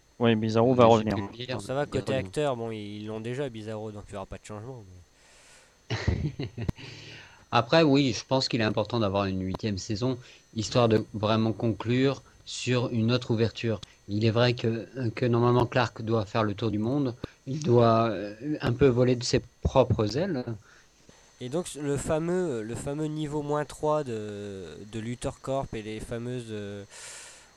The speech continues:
Speaker 3: on va dire, conspirations de, de, de Lex, est-ce que,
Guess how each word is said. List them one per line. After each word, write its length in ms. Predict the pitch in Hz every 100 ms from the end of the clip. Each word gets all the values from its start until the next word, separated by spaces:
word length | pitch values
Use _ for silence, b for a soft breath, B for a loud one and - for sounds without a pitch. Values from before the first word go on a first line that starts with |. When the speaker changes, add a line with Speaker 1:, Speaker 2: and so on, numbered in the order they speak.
| -
Speaker 3:
on 60 | 101
va 120 | 107
dire, 180 | 120 -
conspirations 800 | 139 - 160 143 139 - 151 151
de, 380 | 135 120 113 110
de, 400 | 113 110 85 82 - 110
de 80 | 123
Lex, 380 | 131 147 -
est-ce 180 | 123 -
que, 680 | 135 135 131 127 123 123 110